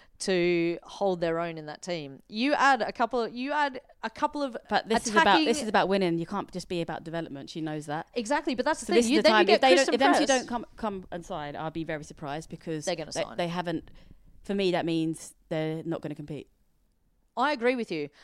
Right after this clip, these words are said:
Speaker 1: I absolutely agree with you, which is why those two, I think, are going to sign. And I think it's a great opportunity. Again, one of the biggest clubs in the world who have finally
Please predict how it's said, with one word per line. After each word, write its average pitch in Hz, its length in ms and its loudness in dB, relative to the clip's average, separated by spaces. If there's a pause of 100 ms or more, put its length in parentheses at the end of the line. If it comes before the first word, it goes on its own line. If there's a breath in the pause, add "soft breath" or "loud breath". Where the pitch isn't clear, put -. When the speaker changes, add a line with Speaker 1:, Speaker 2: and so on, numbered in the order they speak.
(140 loud breath)
Speaker 1:
I 202 180 -2
absolutely 226 380 2
agree 202 160 0
with 190 120 -4
you, 160 140 -6
which 190 160 -2
is 196 140 -8
why 202 440 0
those 208 300 -2
two, 180 340 -6
I 175 440 -4
think, 165 320 -14
are 170 80 -8
going 156 280 -8
to - 120 -16
sign. 127 360 -14 (680 loud breath)
And 208 160 -4
I 226 80 -2
think 220 220 -10
it's 190 100 -12
a 208 40 -10
great 214 240 -2
opportunity. 185 380 -6
Again, 170 400 -8
one 180 160 -8
of 180 60 -6
the 170 60 -12
biggest 214 280 -6
clubs 196 240 -6
in 190 60 -10
the 170 80 -8
world 143 360 -8 (220 soft breath)
who 185 80 -4
have 170 120 -2
finally 208 500 -2